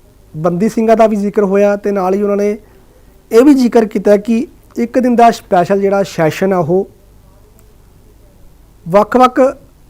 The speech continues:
ਰਾਜਾਂ ਦੇ ਵਿੱਚ ਮੁੱਖ ਮੰਤਰੀ ਸਾਹਿਬਾਨ ਵੱਲੋਂ ਜਿਹੜਾ ਹੈ, ਸ਼-, ਗੁਰੂ ਸਾਹਿਬਾਨਾਂ ਦੇ ਦਿੱਤੇ ਹੋਏ ਮਾਰਗ ਦੇ ਸੰਦੇਸ਼ ਦੇ ਉੱਪਰ ਜਿਹੜਾ ਹੈ, ਉਹ ਸਪੈਸ਼ਲ ਸੈਸ਼ਨ ਜਿਹੜਾ ਸੱਦਣਾ ਚਾਹੀਦਾ। ਪੰਜਾਬ ਦੇ ਵਿੱਚ ਵੀ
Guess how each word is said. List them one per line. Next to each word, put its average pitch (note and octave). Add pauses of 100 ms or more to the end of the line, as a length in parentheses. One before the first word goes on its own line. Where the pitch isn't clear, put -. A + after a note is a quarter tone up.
(140)
ਰਾਜਾਂ F3+
ਦੇ G3+
ਵਿੱਚ G3
ਮੁੱਖ F#3+
ਮੰਤਰੀ F#3+
ਸਾਹਿਬਾਨ E3+
ਵੱਲੋਂ E3+
ਜਿਹੜਾ E3
ਹੈ, F3 (1400)
ਸ਼-, - (320)
ਗੁਰੂ G#3+
ਸਾਹਿਬਾਨਾਂ G#3
ਦੇ F#3+ (1120)
ਦਿੱਤੇ F#3
ਹੋਏ G3+
ਮਾਰਗ E3+
ਦੇ F3
ਸੰਦੇਸ਼ E3
ਦੇ F3+
ਉੱਪਰ F3
ਜਿਹੜਾ E3
ਹੈ, D3
ਉਹ D#3+ (640)
ਸਪੈਸ਼ਲ E3+
ਸੈਸ਼ਨ F3
ਜਿਹੜਾ G3
ਸੱਦਣਾ F3
ਚਾਹੀਦਾ। E3
ਪੰਜਾਬ G3
ਦੇ G#3+
ਵਿੱਚ G#3+
ਵੀ G#3+